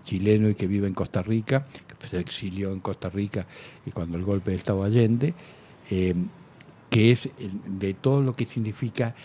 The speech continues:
la arquitectura tropical. Él dice, en Costa Rica, menos de veintiocho grados es frío.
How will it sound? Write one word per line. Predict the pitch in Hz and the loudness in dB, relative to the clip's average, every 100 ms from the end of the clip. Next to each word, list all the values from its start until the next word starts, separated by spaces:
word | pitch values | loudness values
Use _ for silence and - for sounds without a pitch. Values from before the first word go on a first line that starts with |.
| - - | -18 -6
la | 98 | -6
arquitectura | 98 110 101 - 113 104 | -6 -6 -8 -4 0 0
tropical. | - 87 90 85 - 76 - - | 0 0 -2 -4 -6 -8 -14 -2
Él | 147 | 0
dice, | 107 - | 2 2
en | 131 | 2
Costa | 240 233 202 | 2 2 0
Rica, | 104 80 73 - 90 - - - - - - - - - - - - 127 | 0 -4 -8 -12 -14 -18 -20 -20 -20 -20 -20 -20 -20 -20 -20 -20 -10 4
menos | 170 254 254 147 | 6 8 8 6
de | 107 | 6
veintiocho | 104 107 104 127 185 - 113 | 4 0 0 2 2 2 -2
grados | 87 82 76 92 151 - - - - - | -2 -4 -4 -4 -4 -6 -16 -20 -20 0
es | 156 | 0
frío. | - 214 220 147 73 | 4 4 6 4 2